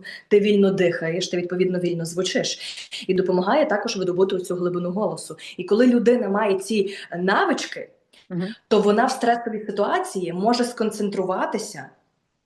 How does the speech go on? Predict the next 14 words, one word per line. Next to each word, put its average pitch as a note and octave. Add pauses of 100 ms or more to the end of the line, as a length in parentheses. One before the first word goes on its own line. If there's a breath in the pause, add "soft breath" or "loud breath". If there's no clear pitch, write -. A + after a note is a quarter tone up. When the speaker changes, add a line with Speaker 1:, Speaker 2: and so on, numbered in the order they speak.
(180)
Speaker 1:
так, F#3
заспокоїтись F#3+ (380 soft breath)
і G#3
почати F#3+
вести F#3+
далі F#3
діалог F3+
спокійно. F3 (340 loud breath)
Я F#3+
можу A3
також A3
навести G3+
приклад, G3
ем, F3